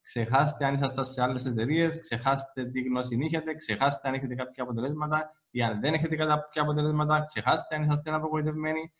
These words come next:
ή αν είσαστε ευχαριστημένοι. Σήμερα είναι day one για όλους. Λοιπόν, όταν ξεκινήσει κάποιος στην εταιρεία,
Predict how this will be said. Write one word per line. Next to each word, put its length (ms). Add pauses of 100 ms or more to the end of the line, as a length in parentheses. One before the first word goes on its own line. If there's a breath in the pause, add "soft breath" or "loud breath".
(200)
ή 160
αν 100
είσαστε 320
ευχαριστημένοι. 720 (340)
Σήμερα 720
είναι 460 (160)
day 300 (260)
one 300 (420)
για 260
όλους. 500 (1200)
Λοιπόν, 640 (880)
όταν 240
ξεκινήσει 360
κάποιος 260
στην 140
εταιρεία, 680